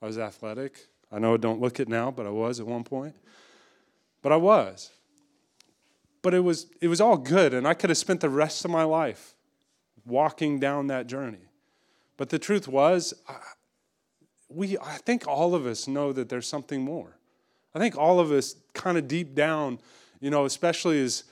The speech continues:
life goes by and we get older, or, you know, I, I got some close friends that have lost young children. You know, and I think about the fact that we, we, none of us actually know, actually know when it's gonna be over.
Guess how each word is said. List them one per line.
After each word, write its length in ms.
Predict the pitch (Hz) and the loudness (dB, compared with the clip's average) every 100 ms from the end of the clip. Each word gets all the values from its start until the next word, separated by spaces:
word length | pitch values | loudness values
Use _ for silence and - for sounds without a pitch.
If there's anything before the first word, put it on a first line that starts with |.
| _ _ _ _ | _ _ _ _
life 360 | 123 147 151 - | 2 4 2 0
goes 240 | 147 135 | 0 0
by 380 | 123 151 143 123 | -2 -2 0 -2
and 260 | 113 104 101 _ _ | -4 -8 -14 _ _
we 120 | - 123 | -12 -6
get 160 | 151 | -2
older, 500 | 143 160 147 131 113 | 2 2 2 -2 -4
or, 220 | 117 131 127 113 | -6 -6 -10 -16
you 80 | 120 | -12
know, 200 | 143 151 | -8 -8
I, 140 | 117 143 - 123 | -10 -12 -14 -18
I 40 | 147 | -12
got 180 | 156 - | -10 -6
some 240 | 156 131 | -6 -6
close 320 | - - 156 | -6 -4 -4
friends 560 | - 156 160 123 107 - 123 | -4 -6 -4 -4 -8 -16 -12
that 220 | 131 123 - - | -10 -10 -14 -20
have 180 | - 123 | -14 -8
lost 380 | 127 147 139 - _ | -6 -6 -8 -16 _
young 380 | 123 135 151 135 _ _ _ | -10 -8 -8 -10 _ _ _
children. 400 | - 175 143 85 85 _ _ _ _ _ _ _ - | -10 -10 -10 -18 _ _ _ _ _ _ _ _ -8
You 80 | |
know, 120 | 143 165 | -2 0
and 80 | |
I 60 | 165 | 0
think 240 | 165 214 | 0 -2
about 220 | 202 180 156 | 0 0 0
the 80 | |
fact 240 | 151 165 156 | -2 -4 -2
that 100 | 156 | -2
we, 200 | 147 196 | 0 -2
we, 300 | 165 151 160 | -6 -6 0
none 200 | 180 240 | 2 2
of 100 | 208 | 2
us 140 | 151 | 0
actually 460 | 147 170 180 175 151 | 0 -2 -2 0 0
know, 280 | 143 143 135 - _ _ _ _ _ _ _ _ _ 135 | -2 -6 -12 -16 _ _ _ _ _ _ _ _ _ -6
actually 320 | 156 - 156 | -4 0 0
know 240 | 156 165 | 2 0
when 180 | 127 123 | 0 -2
it's 160 | 123 - | -6 -8
gonna 200 | 127 120 | -8 -6
be 120 | 123 | -4
over. 360 | 180 143 92 | -4 -8 -12